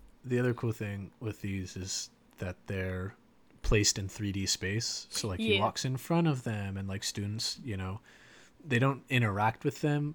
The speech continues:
Speaker 1: but they definitely, um, they definitely, like, can walk in front of and behind where they are.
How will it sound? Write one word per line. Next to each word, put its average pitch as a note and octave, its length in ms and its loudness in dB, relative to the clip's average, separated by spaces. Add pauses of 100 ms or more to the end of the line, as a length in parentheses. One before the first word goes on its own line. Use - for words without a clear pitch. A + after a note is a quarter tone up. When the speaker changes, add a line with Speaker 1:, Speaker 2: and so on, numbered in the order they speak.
Speaker 1:
but - 140 -4
they G#2 120 -2
definitely, G#2 960 -4 (420)
um, F#2 640 -2 (1080)
they A2 140 -2
definitely, A2 480 0
like, G2 360 -4
can G2 220 -4
walk F#2+ 240 2
in F#2 80 -6
front F#2 260 -4
of F2+ 160 -6
and F2+ 160 -8
behind F#2 480 -6 (200)
where F2 220 -2
they F2 200 -4
are. F2 380 -4